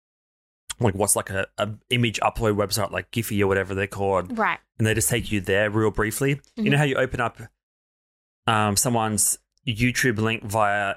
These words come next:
Speaker 1: Instagram?
Speaker 2: Right.
Speaker 1: It doesn't open it up automatically. It's kinda like that hovering page.
Speaker 2: Gotcha.
Speaker 1: A lot of the stuff is like that.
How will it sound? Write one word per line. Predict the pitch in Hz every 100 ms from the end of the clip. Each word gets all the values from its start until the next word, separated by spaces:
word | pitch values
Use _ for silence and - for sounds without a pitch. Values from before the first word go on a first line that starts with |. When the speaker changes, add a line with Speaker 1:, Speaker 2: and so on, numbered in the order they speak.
| -
Speaker 1:
Instagram? | 117 - 123 123 135 185 226 - -
Speaker 2:
Right. | 247 220 208
Speaker 1:
It |
doesn't | 127 120
open | 123 - 113
it |
up | 113 123
automatically. | 113 104 110 127
It's | 120 -
kinda | 123 110
like | 104
that | 107
hovering | - - 113 110 107 98
page. | 98 101 110 160 175 -
Speaker 2:
Gotcha. | 202 - -
Speaker 1:
A |
lot | 117 120
of |
the | 113
stuff | - 117
is | 107 104
like | 95 -
that. | 98 147